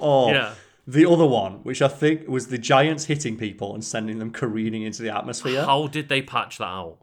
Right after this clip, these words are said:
Speaker 1: They did, and this is, uh, so people didn't play Skyrim. There's giants in the game, and you can encounter them,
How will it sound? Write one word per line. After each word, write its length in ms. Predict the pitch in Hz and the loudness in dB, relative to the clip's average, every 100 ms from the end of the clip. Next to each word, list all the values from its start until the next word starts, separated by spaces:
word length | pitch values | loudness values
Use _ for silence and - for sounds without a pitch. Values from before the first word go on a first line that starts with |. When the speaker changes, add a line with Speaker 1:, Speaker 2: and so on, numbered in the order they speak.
| - | -2
Speaker 1:
They 160 | 139 | 0
did, 460 | 139 180 107 110 - | 4 4 2 -2 -8
and 140 | 113 117 | -8 -8
this 120 | 139 | -6
is, 120 | 123 117 | -8 -10
uh, 80 | |
so 140 | 113 - | -10 -2
people 220 | 147 156 | 2 2
didn't 160 | 151 147 | 2 0
play 100 | 139 | 0
Skyrim. 540 | - 127 110 98 98 | 0 0 0 -2 -6
There's 160 | 98 98 | -10 -4
giants 440 | - 147 131 113 | 2 2 2 -4
in 100 | 117 | -6
the 60 | 107 | -4
game, 300 | 101 92 - | -6 -6 -12
and 140 | 107 | -10
you 60 | 113 | -10
can 160 | 127 | -8
encounter 420 | 120 117 123 131 143 | -10 -4 -4 -4 -4
them, 380 | 156 208 - | -4 -4 -8